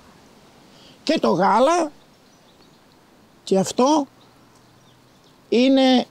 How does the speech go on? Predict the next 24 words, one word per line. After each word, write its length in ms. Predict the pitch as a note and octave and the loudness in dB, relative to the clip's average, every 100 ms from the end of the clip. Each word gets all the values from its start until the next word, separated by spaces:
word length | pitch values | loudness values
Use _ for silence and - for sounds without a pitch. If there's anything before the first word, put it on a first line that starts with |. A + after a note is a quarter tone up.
| _ | _
έχει 260 | - B3 - | -4 -2 0
διαφορά. 640 | G3 G#3 G#3+ A#3 A3 C#3+ - _ _ _ _ _ _ _ _ _ _ _ _ _ _ _ _ _ _ _ _ | 0 0 0 0 0 -2 -10 _ _ _ _ _ _ _ _ _ _ _ _ _ _ _ _ _ _ _ _
Το 100 | - | -2
γάλα 400 | F3+ F3 F#3+ F3+ | 0 2 2 0
αυτό 360 | F3 - G#3 A3 | -2 -2 -2 0
και 120 | G#3+ | -2
σε, 300 | - G3 D3 - - | -2 -2 -2 -4 -4
και 140 | - G#3 | -2 -4
σε 160 | - | -2
λίπος 1080 | F#3+ F3 F3 A3 - A#3 A3+ A3+ G#3+ - - - - _ _ _ _ _ | 0 2 2 0 -2 0 2 2 0 -4 -12 -16 -20 _ _ _ _ _
και 120 | - G3+ | -4 -4
σε 220 | - G3+ | 0 -2
ποιότητα, 960 | G3 F#3 G3 G#3 G#3+ - A3 G#3+ G#3 G#3 _ _ _ _ _ _ _ _ _ _ | 2 2 2 2 -2 -2 -2 -2 -4 -8 _ _ _ _ _ _ _ _ _ _
στα 200 | - - | -10 -6
πάντα 320 | E3+ F3 F3 F#3+ | -2 0 2 2
είναι 220 | A#3 A#3+ | 2 0
πιο 180 | - A3+ | 0 -2
καλύτερο. 560 | F3+ D#3+ C#3+ A2+ C#3+ - _ _ _ _ _ _ - | 0 0 -2 -6 -8 -18 _ _ _ _ _ _ -2
Είναι 200 | A#3+ G#3+ | 0 0
πιο 140 | A#3 | 0
καλύτερο 380 | G#3+ G#3 C#4+ C4+ | 0 0 0 0
γιατί 160 | B3+ | 0
είναι 80 | E4 | 0
φυσικό. 480 | - D4 - A#3+ - | -2 -4 -2 -4 -4